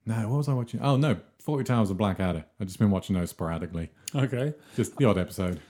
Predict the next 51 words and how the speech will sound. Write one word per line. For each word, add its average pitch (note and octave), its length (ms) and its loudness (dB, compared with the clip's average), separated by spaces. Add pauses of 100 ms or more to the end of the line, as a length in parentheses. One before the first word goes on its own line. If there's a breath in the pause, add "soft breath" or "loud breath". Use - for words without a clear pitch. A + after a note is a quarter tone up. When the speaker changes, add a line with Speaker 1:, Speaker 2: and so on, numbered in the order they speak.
(140)
Speaker 2:
You D#3 100 -2
can't A3 220 2
really F3+ 120 2
watch F3+ 280 0
that B2 100 2
much A#2+ 240 -2
Fawlty A#2+ 240 0
Towers A2 260 -2
sporadically A2 560 -2
'cause C3 140 -2
there's B2+ 140 2
only, D3+ 160 4
like, B2+ 200 -2
twelve B2 300 2
episodes. A#2+ 400 -2
Speaker 1:
True. B2+ 240 6
<laughs> A#2+ 200 2
Very G#2+ 600 2
true. A2+ 280 4
And A2+ 100 4
Blackadder, B2+ 400 4
they've G#2 160 2
only A2 140 6
got A2 120 -2
seasons G2+ 300 2
three G2+ 180 2
and F#2 100 -2
four, F2+ 220 0
which G2 140 -6
is G2 60 -10
twelve F2+ 260 0
episodes. F2+ 460 -2
Speaker 2:
It's C#3 120 2
like, C#3+ 140 4
"Oh, D3+ 120 4
I D3 80 6
accidentally C#3 460 2
watched B2 200 0
a - 40 -6
couple B2+ 260 -2
of B2 60 -2
hours B2 200 0
of A2+ 100 -6
Fawlty A#2+ 240 0
Towers A2 320 0
and G#2+ 160 0
finished - 500 2
the A#2+ 80 -2
series." A#2 580 -2
Speaker 1:
<laughs> G#2+ 200 6
Yep. A#2 160 8